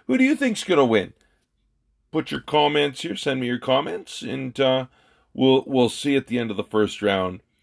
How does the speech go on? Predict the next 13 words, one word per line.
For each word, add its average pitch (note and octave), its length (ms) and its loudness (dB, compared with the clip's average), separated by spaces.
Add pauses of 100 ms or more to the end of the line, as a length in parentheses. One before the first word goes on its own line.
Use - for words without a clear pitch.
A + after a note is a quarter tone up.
(200)
who B2 200 2
got F#2+ 300 2
more F#2 340 -2
right. - 380 -4 (320)
Mister A2+ 320 -2
Ganas, C3 640 2 (240)
I'm - 240 -16
talking G#2 420 -2
to G#2+ 100 -4
you D#3+ 240 4
about G2+ 340 6
that, G2 260 0
buddy. F#2 420 2